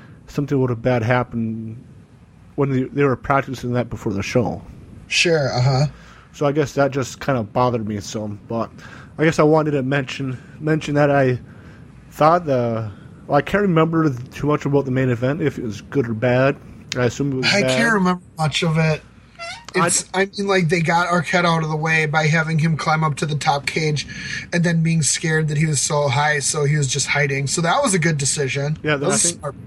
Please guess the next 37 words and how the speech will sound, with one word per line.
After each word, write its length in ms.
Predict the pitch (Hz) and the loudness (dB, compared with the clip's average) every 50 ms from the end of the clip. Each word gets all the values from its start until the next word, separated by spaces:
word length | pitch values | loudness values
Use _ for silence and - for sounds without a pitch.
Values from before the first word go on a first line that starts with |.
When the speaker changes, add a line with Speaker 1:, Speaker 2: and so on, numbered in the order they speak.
| - - - | -18 -16 -6
Speaker 1:
yeah, 160 | - 151 147 | -2 0 0
Speaker 2:
decision. 320 | 139 123 117 120 131 135 127 | 0 -2 -4 -4 -4 -4 -2
Speaker 1:
Arquette, 720 | - 160 151 151 131 - - - 165 160 143 - - - | 2 2 2 2 2 0 0 2 2 2 2 -2 -8 -10
you 60 | 139 | -6
know, 200 | 123 135 135 127 | -4 -2 -2 -2
turned 360 | 120 - - - 156 156 147 147 | -2 -4 -2 -2 0 0 2 2
on 140 | 143 139 127 | 2 2 2
D 80 | 131 135 | 2 2
D 100 | 131 131 | 2 0
P 200 | 123 - - 139 | -2 -2 -2 -2
in 60 | 139 131 | -2 0
the 40 | 123 | 0
match. 520 | 120 123 123 123 127 143 - - - - - - - - - - | 0 0 0 0 -2 -4 -6 -10 -14 -14 -16 -16 -18 -18 -12 -6
Speaker 2:
At 140 | - 151 131 | -4 -4 -2
the 140 | - 143 143 | -2 0 0
end, 200 | 139 135 135 135 | 0 0 0 2
yeah. 240 | 131 131 131 131 135 | 0 0 0 0 0
Speaker 1:
At 80 | 131 131 | 0 0
the 120 | 131 135 | -2 -2
end, 280 | 135 135 131 135 - - - | -4 -4 -6 -8 -14 -16 -6
but 240 | - 135 123 131 - | -4 -4 -4 -4 -2
I 120 | - 147 147 | -2 -2 -2
do 100 | 143 160 | -2 -2
remember 560 | 160 160 156 160 156 156 147 143 143 143 135 - - - - - - 135 | -2 -2 -2 -2 -4 -4 -6 -6 -6 -6 -6 -8 -12 -18 -20 -20 -8 -4
us 200 | 143 151 147 - | -4 -4 -2 -2
having 400 | - 160 147 139 139 135 131 123 123 | -2 -2 -2 0 -2 -4 -4 -6 -6
a 20 | - - 151 | -10 -12 -2
bunch 300 | 127 156 160 151 - - | 2 2 2 2 2 2
of 60 | 143 135 | 2 4
laughs 540 | 123 135 135 135 135 135 131 123 - - - | 4 4 4 4 4 2 2 0 -4 -8 -10
throughout 320 | - 147 147 147 143 - | -2 2 4 4 4 2
the 60 | - | -2
pay-per-view 480 | - - 147 135 131 131 123 131 135 131 | -2 2 2 2 2 2 2 2 0 0
up, 240 | - 131 135 131 - - | 0 -2 -2 -2 -2 -4
up 160 | 156 135 135 | -4 -2 -2
until 300 | 143 127 - 156 143 131 | -2 0 2 2 2 4
the, 360 | 123 127 117 113 117 120 127 | 4 2 0 0 -4 -6 -8